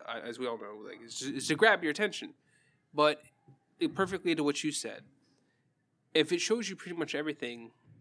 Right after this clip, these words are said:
then that's how you can already know from the get-go that it's either gonna be at, mediocre at best or horrible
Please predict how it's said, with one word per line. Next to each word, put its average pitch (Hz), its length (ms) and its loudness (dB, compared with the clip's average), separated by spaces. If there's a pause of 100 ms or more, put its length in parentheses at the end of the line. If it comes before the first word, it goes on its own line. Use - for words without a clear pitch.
(200)
then 139 180 0
that's 156 200 4
how 170 120 4
you 160 80 4
can 156 100 -2
already 147 180 4
know 139 140 2
from 127 240 -8
the 110 60 -12
get-go 117 500 -6
that 107 120 -14
it's - 120 -12
either 123 140 -8
gonna 120 140 -8
be 117 320 -10 (100)
at, 131 160 -12
mediocre 156 480 2
at - 160 -4
best 123 440 -6 (240)
or 127 120 -8
horrible 113 440 -6